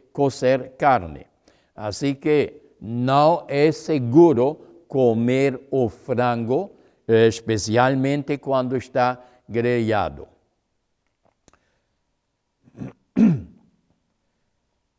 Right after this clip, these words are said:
Um consumo de carnes bom cozidas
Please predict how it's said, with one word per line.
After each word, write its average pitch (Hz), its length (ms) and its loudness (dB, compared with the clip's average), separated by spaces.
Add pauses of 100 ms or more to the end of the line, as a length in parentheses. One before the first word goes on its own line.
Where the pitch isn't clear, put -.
(880)
Um 208 160 2
consumo 170 920 2
de 120 260 -2
carnes 170 680 -2
bom 143 800 0 (160)
cozidas 123 920 -2